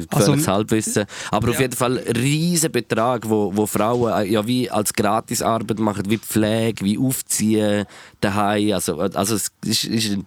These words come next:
Speaker 2: Job, Mann. Das ist wie keine Frage. Und, äh, eigentlich sind aber wie so, habe ich das Gefühl, ist so im, im ganzen Gefühl, habe ich schon gemerkt, so die, die, die, die, geg-, die gegnerische Seite ist schon so ein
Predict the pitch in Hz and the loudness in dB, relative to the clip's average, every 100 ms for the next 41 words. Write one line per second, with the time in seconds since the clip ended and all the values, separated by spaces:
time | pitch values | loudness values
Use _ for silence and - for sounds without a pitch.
0 | - 107 - - 82 78 87 87 82 90 | -2 -2 -2 -2 -2 -2 -6 -6 -4 -2
1 | 90 - 90 87 90 95 87 - - - | -2 -2 -2 -2 -2 -2 -4 -12 -20 -20
2 | - - - - - 107 107 104 101 98 | -18 -18 -20 -6 0 0 2 2 2 0
3 | - - 120 143 139 123 - 123 113 104 | -2 0 0 0 -2 -2 0 0 0 0
4 | 110 123 127 113 113 - - - 107 113 | -2 0 0 0 -2 -6 -20 -4 0 0
5 | - - 113 113 113 - - - - - | -2 -2 0 2 0 -4 -14 -10 -4 0
6 | 110 113 104 104 110 123 143 - - - | 0 0 0 0 2 0 0 -4 -6 -4
7 | 135 139 131 131 131 123 - 113 107 123 | -2 2 2 2 0 0 0 0 0 -2
8 | - 113 113 113 - 107 107 104 101 90 | 0 0 0 -2 -2 -2 0 0 0 -2
9 | - 78 85 107 104 - - 117 117 113 | -6 -8 -2 0 0 -2 -2 -2 -2 -2
10 | 107 113 127 120 117 110 - 113 - 98 | 0 0 0 -2 0 0 0 0 0 0
11 | - 123 117 113 117 | 0 0 2 0 0